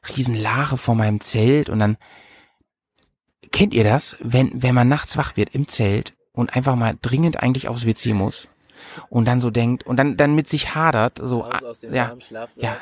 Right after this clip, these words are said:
Speaker 1: raus aus dem warmen Schlaf-, so eine Stunde lang
Speaker 2: Raus
Speaker 1: überlegt man,
Speaker 2: regnet.
Speaker 1: soll ich das machen oder nicht? Man überlegt, anstatt einfach mal zu gehen, ja, und nach fünf Minuten wieder im Zelt zu sein, nein, ich überlege
Speaker 2: Direkt
Speaker 1: eine
Speaker 2: direkt
Speaker 1: Stunde,
Speaker 2: direkt.
Speaker 1: soll ich das machen oder nicht? Bin dann hellwach irgendwann und gehe dann raus. Werde nass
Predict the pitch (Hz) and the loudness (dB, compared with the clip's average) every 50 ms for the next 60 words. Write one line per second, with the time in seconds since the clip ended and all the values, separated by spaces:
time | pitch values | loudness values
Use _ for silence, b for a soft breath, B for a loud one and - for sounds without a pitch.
0 | - - - 127 160 170 170 147 135 143 143 143 147 131 139 - - - 170 185 | -14 -8 -2 -2 0 2 2 2 2 2 2 0 -2 -4 -8 -6 -4 -2 0 0
1 | 190 175 - - 175 165 139 127 123 123 - 127 135 131 127 147 170 175 180 165 | 0 0 -2 -2 0 2 2 2 2 0 0 0 2 4 4 4 2 2 2 2
2 | 156 151 143 120 131 127 156 180 - - 147 - 143 - 147 139 120 113 110 - | 2 2 2 2 2 2 2 2 0 -4 -6 -6 -6 -4 -4 -4 -4 -4 -6 -6
3 | - 113 117 - 147 156 170 - - B B B - 156 - - 202 - - 226 | -6 -8 -4 -2 0 0 0 -2 -4 B B B -4 -2 0 0 0 2 2 2
4 | 226 - 208 196 190 - - 160 135 123 190 233 233 190 208 247 339 381 - _ | 2 2 2 2 2 0 -2 -4 0 2 2 4 4 4 2 2 0 -4 -8 _
5 | _ _ 139 131 151 180 175 160 139 - - - 208 233 - 190 175 180 160 151 | _ _ 0 0 0 2 0 0 -2 0 0 -2 -2 -2 -2 -2 -2 -2 0 0
6 | 151 143 139 - - 175 190 190 - 123 110 110 104 127 131 113 110 135 180 202 | 2 2 0 0 -2 -2 -2 -2 -4 -2 0 2 2 2 2 0 0 0 0 -2
7 | - 170 135 135 135 131 - - - 143 156 202 233 247 - - - - 151 151 | -4 -4 -2 -2 0 0 -2 -4 -2 0 0 0 0 0 -2 -2 -2 -2 -2 0
8 | 156 170 202 254 - - - 131 120 135 139 180 196 - 170 160 - 160 151 - | 0 0 0 0 0 -2 -6 -4 0 0 0 0 0 -4 -8 -10 -10 -10 -6 -6
9 | 143 131 147 139 135 156 202 - - - - - - - 165 170 147 127 120 120 | -6 -4 -4 -4 -4 -4 -4 -6 -8 -14 -18 -18 -2 0 2 2 4 2 2 2
10 | 120 120 120 110 98 101 - - - 196 202 208 214 202 202 208 220 220 - 139 | 2 2 2 4 2 0 -2 -2 -4 -4 -4 -4 -2 -2 -2 -2 -2 -2 -4 -2
11 | 131 131 120 123 117 - 78 78 78 - - - - B B B B B B B | 0 0 0 0 0 -2 -4 -6 -6 -6 -12 -16 -18 B B B B B B B
12 | B B B B - 104 113 104 95 95 98 113 165 214 - - - - - | B B B B -2 0 0 2 2 2 2 2 2 0 -2 -4 -10 -12 -14